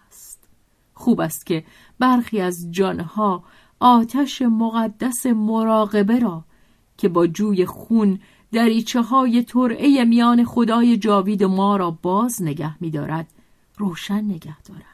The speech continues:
شما دخترم، ما را که برای شما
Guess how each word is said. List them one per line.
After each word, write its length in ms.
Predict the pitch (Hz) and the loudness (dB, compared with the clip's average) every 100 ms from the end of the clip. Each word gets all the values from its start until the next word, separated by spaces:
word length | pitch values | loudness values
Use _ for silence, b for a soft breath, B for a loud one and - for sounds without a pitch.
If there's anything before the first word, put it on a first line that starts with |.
| _ _ _ _ _ _ _ _ | _ _ _ _ _ _ _ _
شما 320 | - 151 151 | -6 -6 -6
دخترم، 600 | - 147 - - - - _ _ _ _ - | -12 -16 -14 -14 -14 -20 _ _ _ _ -6
ما 320 | 190 185 170 | -2 0 0
را 160 | 156 160 | -4 -8
که 180 | - 185 | -10 -10
برای 480 | 165 165 156 156 156 | -8 -8 -8 -10 -12
شما 560 | - 180 160 156 156 | -12 -8 -8 -8 -10